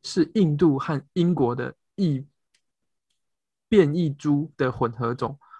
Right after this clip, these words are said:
传染力比空-，先前已知的变异病毒都强得更多，在空气中传染特别快，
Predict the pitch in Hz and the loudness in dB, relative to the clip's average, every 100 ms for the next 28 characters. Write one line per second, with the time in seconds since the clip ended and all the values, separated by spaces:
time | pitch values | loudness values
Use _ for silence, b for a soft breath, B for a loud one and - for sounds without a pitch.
0 | _ - - 143 156 123 156 131 - 120 | _ -6 -2 0 0 0 0 0 -2 -6
1 | - 147 165 - 151 151 147 117 120 135 | -6 -8 -10 -6 -2 -2 -4 -6 -8 -12
2 | _ _ _ 139 117 117 143 139 123 139 | _ _ _ -2 -2 -2 -2 -2 -2 -6
3 | - 170 135 147 139 147 127 120 - 143 | -4 0 0 0 -2 -2 -4 -6 -10 -12
4 | b b b _ - 143 - 113 120 131 | b b b _ -4 -4 -2 -6 -4 -6
5 | 120 135 135 135 b b b _ _ 147 | -6 -8 -10 -12 b b b _ _ -2
6 | 139 - 165 165 - 147 131 127 143 143 | 0 0 0 0 0 0 0 -4 -4 -8
7 | - 117 131 127 - 131 117 92 - 117 | -4 -2 -2 -2 0 0 -2 -6 -2 -4
8 | 139 | -4